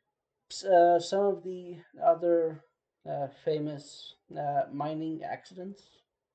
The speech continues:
that happen around the world, either during this time or after and before. At this time,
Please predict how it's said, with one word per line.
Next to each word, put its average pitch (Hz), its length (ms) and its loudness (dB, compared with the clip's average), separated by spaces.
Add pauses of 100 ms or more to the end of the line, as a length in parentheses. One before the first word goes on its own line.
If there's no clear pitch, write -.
(140)
that 151 140 4
happen 151 240 -4
around 151 360 -10 (1200)
the 160 80 -10
world, 156 340 -4 (680)
either 175 140 4
during 175 180 0
this 175 160 -6
time 165 260 -4
or 151 420 -6 (320)
after 143 340 -2
and 156 220 -4
before. 151 580 -8 (1200)
At 147 160 -10
this 151 140 -18
time, 165 320 -14